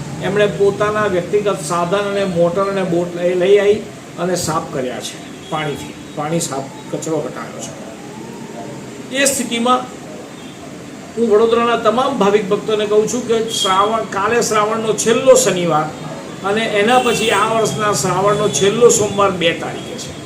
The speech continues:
આપણે દેવાદિદેવ મહાદેવની જે કાવડ યાત્રા સમરસતાના નામે કાઢી હતી, સામાજિક સમરસતા, પરંતુ વર્તમાન સ્થિતિને જોતા વડોદરા શહેર પર આવેલી આફતમાંથી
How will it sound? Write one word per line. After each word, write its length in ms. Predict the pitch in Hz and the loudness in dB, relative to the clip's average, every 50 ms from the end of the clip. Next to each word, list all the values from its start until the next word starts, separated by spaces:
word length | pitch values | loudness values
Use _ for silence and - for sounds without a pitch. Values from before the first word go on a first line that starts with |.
| - - - - - - - - - - - - - - - - - - - | -14 -14 -14 -14 -14 -14 -14 -14 -12 -12 -12 -12 -12 -12 -10 -10 -10 -6 -4
આપણે 300 | - - - 254 254 247 | -2 2 6 6 6 8
દેવાદિદેવ 640 | 240 233 240 262 254 254 254 233 247 247 247 240 | 8 8 8 8 6 4 2 2 4 4 4 4
મહાદેવની 920 | 240 226 185 202 208 226 240 240 247 247 262 269 277 - - - - 185 | 4 4 4 4 4 6 6 8 8 6 6 4 0 -2 -6 -8 -6 0
જે 180 | 175 233 240 240 | 2 4 4 4
કાવડ 280 | 196 196 190 214 233 240 | 2 2 2 4 4 4
યાત્રા 300 | 247 240 247 247 247 226 | 2 2 2 2 2 2
સમરસતાના 720 | - - 214 214 233 262 285 277 - - 277 262 247 240 233 | 2 2 0 2 4 4 4 4 4 2 0 0 0 2 2
નામે 260 | 233 214 208 220 214 | 2 2 2 2 0
કાઢી 220 | 190 202 202 208 | 0 2 2 2
હતી, 160 | 214 233 214 - | 2 2 0 0
સામાજિક 500 | - 202 220 247 285 277 277 254 - - | 0 0 0 2 2 2 2 2 0 0
સમરસતા, 600 | 202 214 214 196 196 175 - - 208 185 156 - - - - - - - - - - - - | -2 -2 0 0 0 0 0 -2 -2 -2 -2 -4 -6 -12 -14 -14 -14 -14 -12 -12 -12 -8 -2
પરંતુ 360 | 208 214 233 240 247 233 254 | 2 4 4 4 4 2 2
વર્તમાન 480 | 226 214 208 190 196 254 294 302 277 - | 4 4 4 2 2 0 2 2 2 0
સ્થિતિને 460 | - - 240 240 233 226 233 226 202 | 0 0 0 0 2 4 4 4 6
જોતા 440 | 165 196 202 202 202 208 185 160 - - - - - - - - - - - - - - | 8 8 6 8 6 4 2 2 0 -4 -10 -12 -14 -14 -14 -14 -14 -14 -14 -14 -8 -2
વડોદરા 480 | 165 202 240 240 240 226 226 233 214 | 2 6 6 6 6 8 6 6 6
શહેર 340 | - - 220 208 208 220 220 214 | 4 4 4 6 6 6 4 4
પર 200 | - 226 208 208 | 2 2 2 2
આવેલી 500 | 196 190 202 208 214 208 202 208 202 185 170 | 4 4 4 4 6 4 4 4 2 0 0
આફતમાંથી 2500 | 170 180 180 - - 254 254 262 262 - - - - - - - - - - - - - - - - - - - - - - - - - - - - 185 190 196 214 247 247 - 240 254 226 180 - - | 0 -2 -2 2 4 4 4 4 2 -4 -10 -12 -12 -12 -12 -12 -12 -12 -12 -12 -12 -12 -12 -12 -12 -12 -12 -10 -10 -10 -10 -10 -10 -10 -12 -10 -4 -2 2 4 4 4 6 6 6 6 6 4 2 -4